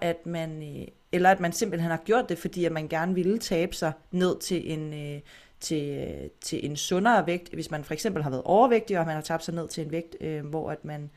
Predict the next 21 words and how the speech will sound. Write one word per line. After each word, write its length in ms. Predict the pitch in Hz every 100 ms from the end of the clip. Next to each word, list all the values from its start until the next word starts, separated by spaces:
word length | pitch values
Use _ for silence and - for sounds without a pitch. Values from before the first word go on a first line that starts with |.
| - - _ -
hvor 140 | 165
man 180 | 156 156
gerne 240 | 151 156
vil 160 | 170 151
være, 280 | 160 185 208 - - _
eller 260 | 202 208 226
hvis 220 | 180 -
man 220 | 170 160
den 120 | 160 160
anden 180 | 190
vej 160 | 196 175
rundt 260 | 165 190 175
har 120 | 175
taget, 460 | - 175 165 170 - -
øh, 140 | 160 -
er 80 |
gået 280 | 160 175 190
fra 240 | 190 170 151
at 60 |
have 140 | 151 139
vejet, 440 | 147 156 180